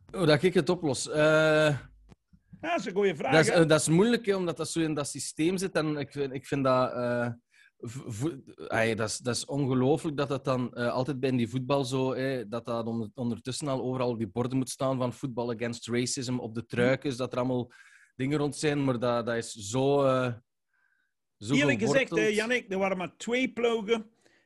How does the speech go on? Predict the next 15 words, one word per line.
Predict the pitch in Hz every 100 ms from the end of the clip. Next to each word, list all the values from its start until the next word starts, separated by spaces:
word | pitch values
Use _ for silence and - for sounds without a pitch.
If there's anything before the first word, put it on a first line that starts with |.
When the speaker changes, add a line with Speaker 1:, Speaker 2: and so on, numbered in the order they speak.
| -
Speaker 2:
die | 147 180 180 -
echt | - 226 - - 196
de | 165
nadruk | 175 196 190 196 196
zetten | 190 185
op | 180 175
die | 170
knie | 156 - 208
nemen. | 196 165 165
En | 180
dat | 165
was | 147 120
België | 156 160 156 302 320
en | - 165
Engeland. | 170 151 127 123